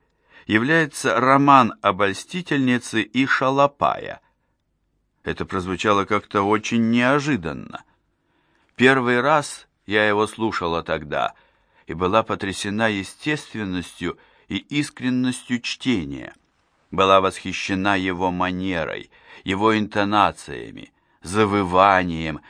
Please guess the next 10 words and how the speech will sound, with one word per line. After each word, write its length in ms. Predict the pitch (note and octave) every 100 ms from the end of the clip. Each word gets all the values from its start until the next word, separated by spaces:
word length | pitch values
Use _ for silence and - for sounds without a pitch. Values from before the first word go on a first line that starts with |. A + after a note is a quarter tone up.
| -
растягиванием 1040 | F2+ G2+ - - G#2+ G2 G2 G2 G2 F#2+ F#2
слов, 680 | - E2 E2+ G2+ F2 - _ _ _ _
его 420 | F#2+ G#2+ G#2 A2+
московской 800 | A2 A2+ - B2+ A#2+ - - G#2
речью. 560 | G#2 G2+ D#2+ - G#1 - _ _ _ _ _ _ _ _
Как 280 | - D#3 -
Клеопатра 720 | - C#3+ C#3 C#3 A#2+ E2+ F2
зовёт 340 | F2+ G2 F#2+ E2+
служанок: 720 | F2+ F2+ E2+ D2 B1 D2+ - _ _ - _
"Ира, 1300 | C#3 E3+ G3 G#3 A#3+ A3+ F3+ D3 A2 G2+ F#2 F2